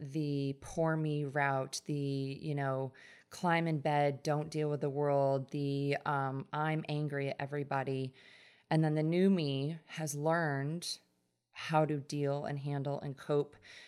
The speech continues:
and address the old me. And I do things differently now. So when all of this happened, it was also, <laughs> this is crazy. Um,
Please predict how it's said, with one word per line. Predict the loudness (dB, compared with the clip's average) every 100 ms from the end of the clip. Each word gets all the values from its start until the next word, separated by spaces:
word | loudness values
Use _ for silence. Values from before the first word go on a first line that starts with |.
| -4
and | 0
address | 0 0 0 0 0 -2 -4 -8
the | -8 -2
old | 4 4 4
me. | -2 -2 0 -2 -4 -10 -20 _ _ _
And | -2 0
I | 0
do | -2
things | -2 -4 -2
differently | -6 -6 -10 -10 -8
now. | -10 -10 -16 -20 -20 -20 _
So | 2 8 10 8
when | 6 0 0
all | 0 0 2
of | 0
this | -2
happened, | -4 -4 -4 -4 -6 -4 -4 -8 -16 -14
it | -6
was | -4
also, | -4 -4 -8 -10 -20 _
<laughs> | _ _ -14
this | -10
is | -6
crazy. | -4 -4 -4 -8 -12 -16 -6 4
Um, | 8 8 4